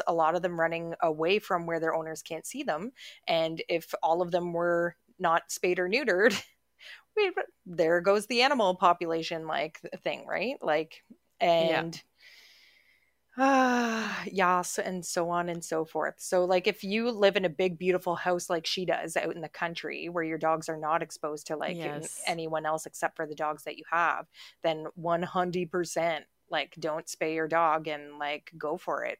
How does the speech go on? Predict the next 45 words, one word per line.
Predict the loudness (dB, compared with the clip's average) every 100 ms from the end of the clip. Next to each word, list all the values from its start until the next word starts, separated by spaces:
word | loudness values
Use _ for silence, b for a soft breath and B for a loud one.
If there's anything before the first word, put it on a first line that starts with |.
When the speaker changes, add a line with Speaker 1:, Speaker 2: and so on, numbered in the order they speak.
| -2
Speaker 1:
But | 0 0 -2 _ b b b
when | -8
you | -2 0
live | 0
in | 0
this | 2
Speaker 2:
Yeah. | 2 0 -4
Speaker 1:
city | 2 4 4 2
where | 0
most | 0 -4 -4
people | -6 -4 -2
do | -2 -2
in | -6
condos | -2 0 0 -2 -4
and | -6
stuff, | 0 0 -2
and | -8
they're | -8 -4
going | -4 -4 -6
to | -8
these | -8 -6
fenced-in | -6 -6 -8 -4
dog | -4 -4 -6
parks | -8 -8 -8
where | -6
they're | -6
exposed | -8 -10 -8 -8 -8 -10
to, | -10 -12 -16 _ _ _ _ _ _ _ _
mm, | -8 -8 -10 -16 _ -4
like, | 2 2 2
I | 0
can | 0 -2
remember | 0 0 -2
when | -4
my | -2
dad | 2 2 0
used | 0
to | 2
Speaker 2:
Yeah, |
Speaker 1:
take | 0 4
Speaker 2:
or | 8
Speaker 1:
them | 12
Speaker 2:
doggy | 12 12 8
Speaker 1:
walking. | 8 8
Speaker 2:
daycare. | 8 8 8 4